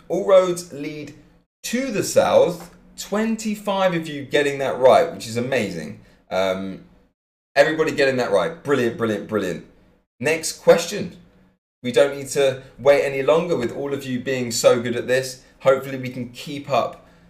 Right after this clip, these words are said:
the good, uh, answers. Which sentence is grammatically correct?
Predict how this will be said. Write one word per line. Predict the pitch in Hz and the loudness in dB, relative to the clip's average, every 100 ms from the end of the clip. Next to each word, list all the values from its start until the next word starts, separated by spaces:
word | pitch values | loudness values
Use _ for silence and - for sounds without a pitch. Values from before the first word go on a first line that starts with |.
| _ - | _ -4
the | 107 107 107 - _ - | 0 2 0 -8 _ -6
good, | 127 117 - - - - _ - | -2 -2 -4 -14 -20 -20 _ -6
uh, | 101 - | -4 -2
answers. | 131 185 220 170 170 160 - _ _ | -2 -2 -2 -2 -2 -4 -8 _ _
Which | 117 180 226 | -6 -4 -4
sentence | - - 214 247 240 - 92 98 113 - - _ _ _ | -6 -2 0 0 -4 -6 -6 -6 -10 -14 -18 _ _ _
is | 143 143 | -8 -8
grammatically | - 147 170 175 214 196 - 151 - 98 92 95 | -8 6 8 8 2 0 -4 -6 -6 -6 -6 -8
correct? | - 107 120 110 - - - | -2 2 4 2 -2 -16 -20